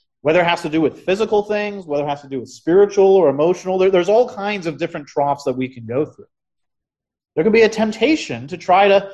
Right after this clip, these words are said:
to find a way to cope or to, to numb the pain, to make it easier to, to get through it, and particularly to do it in a way that, uh, isn't connected with God. Instead of focusing on God as the one to give us the strength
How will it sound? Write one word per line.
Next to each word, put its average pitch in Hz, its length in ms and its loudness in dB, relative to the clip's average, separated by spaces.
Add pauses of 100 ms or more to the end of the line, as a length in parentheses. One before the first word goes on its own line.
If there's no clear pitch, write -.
(240)
to 175 100 0
find 196 480 0
a 208 60 6
way 165 320 2
to 175 300 -10 (180)
cope 165 400 4
or 143 140 -4
to, 147 160 -4
to - 160 -10
numb 139 420 -6
the 170 80 -4
pain, 240 320 -12 (1000)
to 131 60 -20
make 147 200 -2
it 185 100 2
easier 190 520 -2
to, 131 180 -4
to 156 120 -4
get 185 280 0
through 240 200 2
it, 170 120 4
and 170 120 -6
particularly 247 480 -4
to 190 80 -6
do 214 240 -2
it 233 120 2
in 208 100 -6
a 214 60 -4
way 160 480 -4 (280)
that, 160 440 -2 (340)
uh, 131 300 -2 (1300)
isn't 180 220 -4
connected 151 520 -4
with 131 180 -4
God. - 280 -12 (1200)
Instead 175 280 0
of 139 160 0
focusing 185 460 0
on 151 160 -2
God 151 380 2
as 135 140 -2
the 135 60 -8
one 156 360 -4
to 151 80 -12
give 143 160 -6
us 147 140 -6
the 117 80 -18
strength 151 400 -8